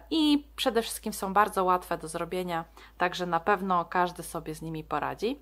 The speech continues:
A teraz bardzo Wam dziękuję za uwagę, za to, że tutaj jesteście ze mną. Jeżeli ten film Wam się podobał, to zapraszam do klikania łapki w górę, e, no i oczywiście do subskrypcji kanału.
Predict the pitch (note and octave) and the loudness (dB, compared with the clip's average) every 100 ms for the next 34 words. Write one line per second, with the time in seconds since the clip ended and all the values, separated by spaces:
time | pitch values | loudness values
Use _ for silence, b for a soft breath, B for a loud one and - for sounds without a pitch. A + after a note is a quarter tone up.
0 | - B B B A3 A#3+ A#3 A3 C#4 C#4+ | -10 B B B 0 2 2 6 6 6
1 | C4 A#3+ A3 G#3+ G#3+ G3+ F#3+ F3+ E3+ D#3 | 2 2 0 -6 -4 -4 -2 -2 0 -2
2 | D#3 F#3 G3 G3+ G3+ G3 F#3 F3+ F3+ - | 0 0 0 -4 -4 -6 -6 -6 -8 -6
3 | E3 D#3 F3+ G#3 - G3 - E3+ D3+ D3 | -4 -4 -6 -6 -10 -8 -8 -6 -6 -6
4 | F#3 G#3 G#3+ A3 A3 A3+ - C4 A#3 A3 | -4 -4 -2 -2 -2 -4 -2 0 2 2
5 | - G3+ G#3 G#3+ G#3 F#3 - F#3 A3 A3 | 0 -6 -4 0 0 0 -4 4 4 6
6 | A#3+ A#3 A3 G3+ G#3 - - G#3+ G#3 G3 | 4 6 2 2 -2 -4 -2 2 4 4
7 | F3 E3 E3 - G#3 F#4 F#4 C#4+ C#4 - | 6 6 4 -10 -2 2 2 0 -4 -16
8 | B B B - G#3+ G#3+ G#3 G3+ G3+ G3 | B B B 0 4 6 4 4 4 2
9 | F#3+ - - F4 D#4+ B3+ B3 G#3 G#3 G#3 | 2 -2 2 6 6 4 2 -4 -4 -4
10 | F#3 F3+ E3 - A3 A3 - G3+ G3+ F#3+ | -4 -8 -10 -6 -4 -2 -4 -4 -2 2
11 | F#3 F3 | 2 2